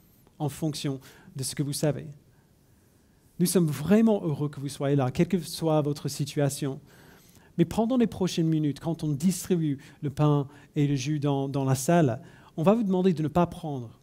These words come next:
de pain, de ne pas prendre de, de jus, parce que ces éléments p-, sont pour ceux qui ont placé leur foi en Christ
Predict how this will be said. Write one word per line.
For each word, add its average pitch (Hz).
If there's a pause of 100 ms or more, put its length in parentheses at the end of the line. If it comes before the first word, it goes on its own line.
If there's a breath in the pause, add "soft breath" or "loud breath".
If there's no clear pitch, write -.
(200)
de 139
pain, 143
de 143
ne 131
pas 165
prendre 151
de, 131
de 131
jus, 147 (260 loud breath)
parce 156
que -
ces 190
éléments 185
p-, -
sont 202
pour 185
ceux 170
qui -
ont 147
placé 151
leur 143
foi 139 (380 loud breath)
en 143
Christ 135